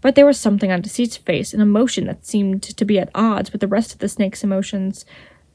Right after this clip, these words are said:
Logan could see the vulnerability tucked away behind the sneer and mockery. Deceit was at war with himself. Maybe this was Logan's chance. Virgil,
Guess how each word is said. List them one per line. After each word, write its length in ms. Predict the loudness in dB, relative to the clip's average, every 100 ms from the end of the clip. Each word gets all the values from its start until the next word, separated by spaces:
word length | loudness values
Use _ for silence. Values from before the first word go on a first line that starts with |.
| _
Logan 320 | 2 4 4
could 200 | 0 -2
see 160 | -2 2
the 100 | 4
vulnerability 720 | 4 2 2 0 0 0 -4
tucked 320 | -6 -4 -4
away 220 | 0 0 0
behind 360 | -2 -2 -2
the 60 | -2
sneer 480 | -8 0 2 2 0
and 120 | -2
mockery. 540 | -4 -4 -6 -4 -6 -10 _ -20 -20 _ -8
Deceit 300 | -4 0 2
was 180 | 2
at 160 | 2 0
war 480 | 0 0 0 -4 -8 _ _ _ _
with 200 | -6 -4
himself. 680 | -4 -6 -4 -6 -6 -10 _ -20 _ _ _ _ _ _ _ _ -20 _ _ _ _
Maybe 260 | 6 8 8
this 180 | 6 2
was 140 | 0
Logan's 380 | 2 2 0 -4
chance. 680 | -4 -4 -4 -8 -12 -20 -20 _ _ _ _ _ _ _ _ _ _ _
Virgil, 680 | -2 4 8 6 6 -4 -6